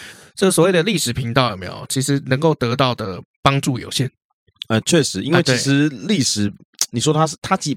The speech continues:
Speaker 2: 不算是一个大众的一个
Speaker 1: 题材啊。
Speaker 2: 对，一个
Speaker 1: 我们去
Speaker 2: topic。
Speaker 1: 算那个数据有没有？就是历史节目这个题材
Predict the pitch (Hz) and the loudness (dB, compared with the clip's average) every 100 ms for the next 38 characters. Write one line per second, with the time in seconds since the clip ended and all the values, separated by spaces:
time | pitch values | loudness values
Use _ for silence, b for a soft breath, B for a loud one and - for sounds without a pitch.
0 | - 110 127 170 123 117 107 110 101 113 | -6 -4 0 0 0 -2 0 0 -2 -4
1 | 98 90 101 - - 98 95 92 85 B | -4 -4 -6 -6 -2 0 0 -2 -4 B
2 | B - 127 135 117 110 - 110 92 95 | B -2 0 0 -2 -4 0 0 0 0
3 | 139 - 214 254 - 240 214 196 165 220 | 2 2 2 2 2 2 2 2 2 0
4 | - 175 135 120 120 180 208 247 247 - | 0 0 0 0 0 0 0 0 0 0
5 | 127 127 127 127 170 139 - 156 175 - | -4 -6 -4 -2 0 -2 -4 -4 -4 -4
6 | 123 120 127 | -6 -4 -6